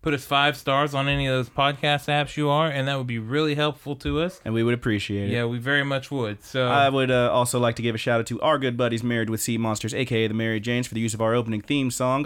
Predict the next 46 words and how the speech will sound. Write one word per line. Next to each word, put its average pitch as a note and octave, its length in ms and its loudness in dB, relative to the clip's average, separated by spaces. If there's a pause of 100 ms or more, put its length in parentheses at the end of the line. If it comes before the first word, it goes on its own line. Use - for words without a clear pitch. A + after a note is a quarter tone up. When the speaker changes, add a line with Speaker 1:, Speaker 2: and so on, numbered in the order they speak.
Speaker 2:
Paper C3 320 -2
Doll. A#2 320 2
You C3 60 -2
can A#2 100 -2
find A#2+ 240 0
that A2+ 160 0
at G#2+ 220 0 (100)
the A#2 140 0
Mar-, A2 340 0
uh, G#2+ 220 0
I'm A#2+ 80 -4
sorry, G2 300 -2 (260)
married C3 380 2
with D3+ 200 0
sea B2+ 260 2
monsters A2 600 -2 (160)
dot A2+ 200 2
bandcamp G#2+ 380 -2
dot G#2 220 0
com. A#2 400 -2
Great A2 200 0
stuff. A2+ 240 -2
They're G#2+ 140 0
also G#2 180 -4
on A2+ 60 -4
Spotify. G#2+ 460 -4 (120)
Speaker 1:
Mm-hmm. B2+ 280 -6 (180)
And C3 160 -4
the C3 60 -6
outro D#3 520 0
is C#3 280 -2
by C#3 400 -2
Petty F3+ 460 -4
Theft. - 520 -10
Speaker 2:
Petty E3+ 320 0
Theft, C#3+ 460 0
which, D3+ 280 2
by D#3 280 2
the E3 80 2
way, D3+ 200 4
I B2 140 2
tried C#3+ 340 2
so C3+ 360 0
hard B2+ 380 2
to A#2+ 100 -2
find. B2 240 -2